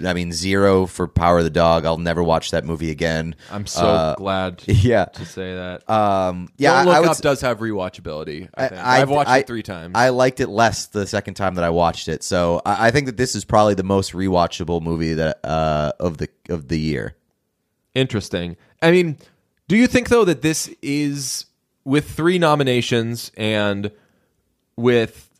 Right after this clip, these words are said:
Speaker 2: no Alana Haim nomination, we'll talk about Bradley Cooper in a second. Do you think that this movie, despite being nominated for Best Picture, is, like,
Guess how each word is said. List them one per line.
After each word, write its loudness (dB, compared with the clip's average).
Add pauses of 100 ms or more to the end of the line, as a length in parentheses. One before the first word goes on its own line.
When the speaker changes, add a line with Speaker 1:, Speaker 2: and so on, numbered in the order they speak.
Speaker 2:
no 4
Alana 4
Haim -2
nomination, -2 (160)
we'll -2
talk -2
about -2
Bradley 0
Cooper -2
in -2
a -6
second. -2
Do 2
you 6
think 2
that -2
this -2
movie, -2
despite 0
being 0
nominated 0
for -10
Best -2
Picture, 0 (240)
is, 0
like, 0